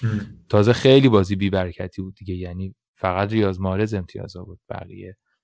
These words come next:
Speaker 2: هیچ اسیستی،
Speaker 1: مم.
Speaker 2: چیزی در نیامد. ولی همین هم بالاخره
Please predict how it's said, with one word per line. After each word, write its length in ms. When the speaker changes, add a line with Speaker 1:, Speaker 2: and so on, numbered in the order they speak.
Speaker 2:
هیچ 200
اسیستی، 560
Speaker 1:
مم. 60
Speaker 2:
چیزی 400
در 180
نیامد. 320
ولی 140
همین 400
هم 180
بالاخره 560